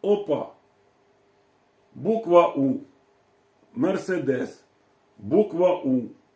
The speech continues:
Тобто вона чимось відрізняється. Ну, коли букву У теж так крутить будемо, то вона буква У.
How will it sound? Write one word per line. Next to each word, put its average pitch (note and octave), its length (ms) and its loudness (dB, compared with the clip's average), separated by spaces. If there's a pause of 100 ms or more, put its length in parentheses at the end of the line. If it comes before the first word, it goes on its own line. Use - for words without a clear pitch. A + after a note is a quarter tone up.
(120)
Тобто C3+ 320 2
вона D3+ 220 2
чимось F3 280 -2
відрізняється. G3+ 880 -4 (500)
Ну, F3+ 160 2
коли A3 280 10
букву G#3+ 420 -2
У A3 340 2 (320)
теж A3+ 240 2
так G#3 380 2
крутить D3+ 500 2
будемо, G2+ 360 -8 (760)
то E3+ 160 4
вона G3+ 440 2 (420)
буква F3 560 0
У. C3+ 300 0